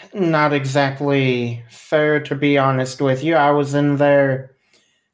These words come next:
against what's essentially two people, but, you know, I mean,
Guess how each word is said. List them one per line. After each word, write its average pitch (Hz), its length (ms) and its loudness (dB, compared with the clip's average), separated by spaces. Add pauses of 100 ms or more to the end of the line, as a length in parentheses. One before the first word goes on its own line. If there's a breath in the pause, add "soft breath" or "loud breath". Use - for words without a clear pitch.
(120)
against 143 420 -2
what's 147 380 -2
essentially 135 1040 -2
two 214 320 -2
people, 131 720 -2
but, 151 400 0 (1400)
you 156 120 0
know, 156 420 2 (240 loud breath)
I - 100 -10
mean, 135 640 0